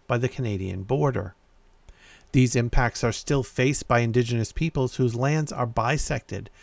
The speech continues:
by both the Canadian and Mexican borders. The imposition of citizenship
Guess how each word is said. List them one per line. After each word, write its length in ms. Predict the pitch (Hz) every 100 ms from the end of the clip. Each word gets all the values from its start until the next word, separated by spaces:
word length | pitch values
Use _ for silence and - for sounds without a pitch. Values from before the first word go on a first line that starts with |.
| - _
by 140 | 120 117
both 300 | 127 139 -
the 80 |
Canadian 580 | 139 123 123 139 117 101
and 200 | 107 110
Mexican 540 | 123 117 - - 98 92
borders. 760 | 107 117 107 92 - - - _ _ _ _ _ _ _ _ _
The 120 | 120
imposition 500 | 117 104 104 123 - 110
of 100 | -
citizenship 760 | - 190 - 113 - 98 92